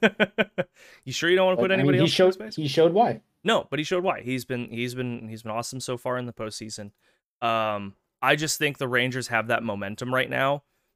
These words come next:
Speaker 2: of they are n-, they are just not gonna stop. And
Speaker 1: It, it's,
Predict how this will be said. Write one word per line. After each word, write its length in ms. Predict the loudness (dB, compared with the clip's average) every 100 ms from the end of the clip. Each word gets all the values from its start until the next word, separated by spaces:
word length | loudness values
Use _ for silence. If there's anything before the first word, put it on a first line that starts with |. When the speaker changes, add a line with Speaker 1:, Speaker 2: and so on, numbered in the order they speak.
| _ -2
Speaker 2:
of 580 | 0 2 0 -4 -12 _ _ _ _ _ _ _ _ 2
they 140 | 4
are 160 | 4 0
n-, 260 | -6 -10 -12
they 240 | -4 -2
are 140 | -2 -4
just 260 | -12 -16
not 320 | -12 -10 -10 -10
gonna 180 | -12
stop. 380 | -8 -6 -4 -6 -12 _ _ _ _ -10
And 400 | -8 -6 -6 -2
Speaker 1:
It, 160 | -2 0
it's, 300 | -4 -4